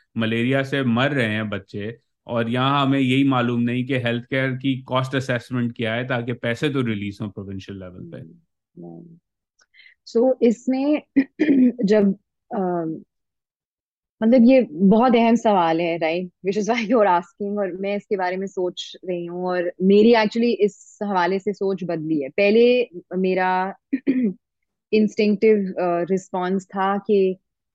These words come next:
Speaker 2: अभी तो सारा फोकस, अ, है, you know, रेस्क्यू और रिलीफ पे, ये डेटा वाला काम बाद में होगी, अ, इनकी एबिलिटी और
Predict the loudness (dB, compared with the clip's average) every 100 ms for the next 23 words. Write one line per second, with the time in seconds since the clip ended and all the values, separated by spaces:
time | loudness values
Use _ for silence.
0 | -2 2 4 4 2 -2 -2 -2 -4 -6
1 | -10 -8 -10 -10 -20 -12 -6 -4 -4 -6
2 | -10 -4 -2 2 2 2 0 _ -2 0
3 | 0 0 -2 -4 -2 0 2 0 2 2
4 | 0 -2 0 0 0 0 0 0 -4 -4
5 | -4 -6 -8 -8 -10 -10 -4 0 0 0
6 | -2 -4 -4 -4 -2 0 2 2 -2 -8
7 | -10 -8 -8 -4 -2 0 0 -2 -2 0
8 | 2 0